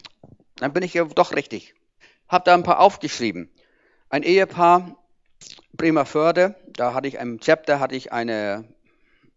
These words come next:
einen Vortrag. Und da kam eine Frau mit so einem Gehwagen an,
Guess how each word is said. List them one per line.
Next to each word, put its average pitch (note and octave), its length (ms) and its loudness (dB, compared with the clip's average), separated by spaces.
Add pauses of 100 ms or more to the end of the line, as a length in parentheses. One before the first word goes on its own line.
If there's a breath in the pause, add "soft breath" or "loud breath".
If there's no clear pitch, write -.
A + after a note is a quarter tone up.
(260)
einen A#2 80 -10
Vortrag. F#3 580 0
Und - 840 -20
da C3+ 80 -2
kam D#3+ 180 2
eine D3+ 180 0
Frau D3 300 2
mit C#3+ 160 -4
so C#3+ 140 -2
einem A2+ 400 -6
Gehwagen D#3+ 560 2
an, E3 240 -4